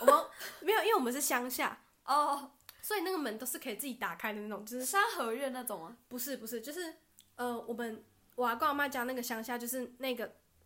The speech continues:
Speaker 1: 那个村庄吧，
Speaker 2: 嗯。
Speaker 1: 就是那一边都是，都是我们家的，就是我阿公的哥哥住隔壁，然后对面也是我阿公的哥哥他们这样子。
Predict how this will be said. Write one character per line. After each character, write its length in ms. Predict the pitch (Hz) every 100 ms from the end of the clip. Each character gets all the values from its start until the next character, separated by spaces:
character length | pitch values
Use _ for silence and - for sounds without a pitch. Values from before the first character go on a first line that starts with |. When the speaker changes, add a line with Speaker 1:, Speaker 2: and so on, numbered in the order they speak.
| _
Speaker 1:
那 160 | 277 359
个 180 | 320 247 -
村 440 | - - 285 285 285
庄 340 | 285 254 247
吧， 320 | 233 - - -
Speaker 2:
嗯。 180 | - 233
Speaker 1:
就 80 | 226
是 120 | 269
那 160 | 285 262
一 60 | 247
边 200 | 240 233
都 80 |
是， 400 | 233 254 240 - _ _ _ - -
都 120 | 247
是 160 | 247
我 180 | 262 202
们 260 | 190 190 190
家 240 | - 190 190
的， 300 | - - -
就 100 | 240
是 100 | 240
我 140 | 220
阿 120 | 196 196
公 280 | 202 208
的 220 | 208 190 190
哥 140 | 196
哥 160 | 208 208
住 140 | 220
隔 180 | 202 180
壁， 240 | 214 196
然 120 | 214 202
后 60 |
对 140 | 214 233
面 140 | 226
也 40 |
是 120 | 214 226
我 160 | 185
阿 80 | 180
公 160 | 185 196
的 80 |
哥 140 | 190 180
哥 140 | 180
他 120 | 190
们 180 | 185 - -
这 100 | 196
样 80 |
子。 160 | 190 -